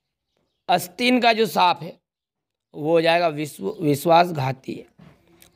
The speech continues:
जनसंपर्क विभाग, जनसंपर्क विभाग का जाएगा बाढ़ की रचना।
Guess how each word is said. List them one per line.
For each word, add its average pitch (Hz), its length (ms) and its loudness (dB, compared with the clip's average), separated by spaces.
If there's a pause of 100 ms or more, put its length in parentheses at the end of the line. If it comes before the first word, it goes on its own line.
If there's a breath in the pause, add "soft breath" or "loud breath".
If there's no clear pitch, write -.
जनसंपर्क 196 800 2
विभाग, 175 580 2 (1200)
जनसंपर्क 185 680 0
विभाग 170 340 4
का 175 100 4
जाएगा 175 220 4
बाढ़ 151 400 4
की - 1040 -20
रचना। 135 320 -12